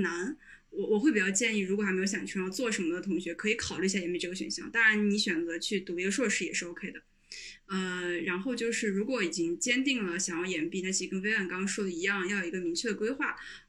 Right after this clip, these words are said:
我自己的目标是什么，然后以及就是延毕这个过程中可能会出现的种种的意料之外的一些你不希望看到的 bad case，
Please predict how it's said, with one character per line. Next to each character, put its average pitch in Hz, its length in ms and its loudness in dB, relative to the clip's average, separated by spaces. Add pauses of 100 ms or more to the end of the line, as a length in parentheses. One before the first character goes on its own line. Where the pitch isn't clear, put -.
(120)
我 196 140 0
自 190 80 0
己 254 80 4
的 208 40 2
目 208 100 2
标 226 180 2
是 254 140 2
什 190 160 0
么， 127 260 -6
然 175 220 -2
后 190 260 -4
以 185 120 -4
及 170 200 -6
就 220 140 -2
是 214 140 0
延 180 180 2
毕 214 160 -2
这 208 80 2
个 202 60 2
过 214 120 0
程 196 140 2
中 196 160 2
可 202 80 -2
能 175 140 2
会 190 80 0
出 - 200 -6
现 214 300 2
的 180 180 -4 (360)
种 196 200 0
种 190 280 0
的 170 600 -4
意 254 100 -2
料 247 140 6
之 220 160 0
外 254 220 6
的 190 100 0
一 196 120 0
些 202 160 2
你 196 160 4
不 262 160 -2
希 320 160 4
望 269 120 4
看 240 240 2
到 208 220 2
的 170 140 -4
bad 202 440 4
case， - 420 -6